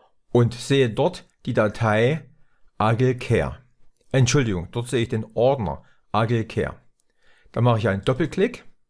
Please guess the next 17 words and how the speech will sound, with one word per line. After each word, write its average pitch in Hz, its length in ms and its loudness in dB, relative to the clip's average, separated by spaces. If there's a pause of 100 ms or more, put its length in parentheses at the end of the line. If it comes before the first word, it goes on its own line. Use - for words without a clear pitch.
(880)
und 135 340 2 (380)
dort - 320 -4 (180)
finde 175 420 0
ich - 380 -8 (220)
eine 107 480 -2 (320)
Datei 123 640 2 (140)
Start - 560 -2
Usage, 147 760 0 (840)
also 101 240 0
start 143 640 -2
unterstrich 123 800 -4
usage 135 840 0 (960)
Punkt 127 360 0
H 113 140 0
T 123 140 0
M 123 120 0
L. - 360 -6